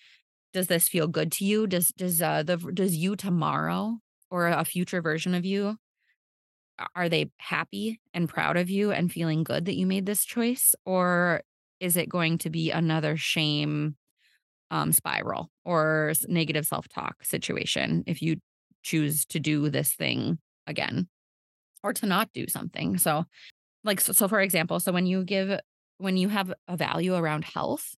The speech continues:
like, say maybe, like, total health and wellness is a value of yours when you value it, you don't really have to wrestle managing it so much. You don't really have that impulse control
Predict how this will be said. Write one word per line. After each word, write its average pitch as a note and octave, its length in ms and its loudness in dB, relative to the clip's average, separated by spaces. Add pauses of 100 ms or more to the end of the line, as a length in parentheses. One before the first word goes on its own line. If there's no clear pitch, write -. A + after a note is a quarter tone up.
(140)
like, F3+ 200 -2
say F3 160 4
maybe, E3 340 2
like, D#3 300 -2
total E3 500 0 (400)
health E3+ 220 -2
and E3+ 100 2
wellness D#3+ 540 2
is F#3 120 -2
a F3 80 2
value E3+ 380 -2
of G3+ 120 -4
yours B3+ 420 0 (1080)
when G#3+ 220 2
you G3+ 120 4
value G#3 460 0
it, E3+ 120 -2
you G3+ 100 -2
don't B3+ 120 -2
really C#4+ 200 -2
have B3 140 -4
to G#3 100 -10
wrestle E3+ 480 -4 (440)
managing D#3+ 560 2
it - 220 -2
so - 180 -2
much. - 440 -6
You F#3+ 120 0
don't F3+ 240 0 (100)
really F3 240 0
have D#3+ 520 -2
that - 200 -4
impulse F#3+ 420 -2
control A3 600 0